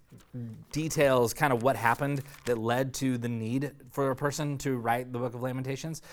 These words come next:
So Second Kings, beginning in verse, uh, two, we'll just go ahead and get it started. It says,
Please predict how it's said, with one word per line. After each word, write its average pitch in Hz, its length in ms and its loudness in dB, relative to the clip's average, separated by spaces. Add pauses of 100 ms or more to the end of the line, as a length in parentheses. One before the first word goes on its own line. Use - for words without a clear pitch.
(240)
So - 160 4
Second 175 300 4
Kings, 143 440 0
beginning 135 380 -2
in 131 120 0
verse, 123 540 0 (460)
uh, 110 500 2 (120)
two, 127 420 2 (840)
we'll 143 100 2
just 117 120 0
go 143 100 8
ahead 135 120 8
and 135 80 0
get 131 140 4
it - 20 -6
started. 117 440 4
It 113 120 -2
says, 127 280 6